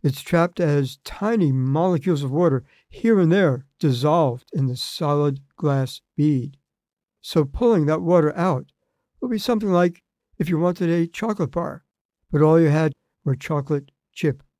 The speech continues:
cookies. You'd have to pull all the chips out of each and every cookie.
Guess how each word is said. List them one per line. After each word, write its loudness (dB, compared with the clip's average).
cookies. -6
You'd 2
have 0
to -18
pull -2
all 2
the 2
chips -4
out 0
of -4
each 0
and 0
every 0
cookie. -6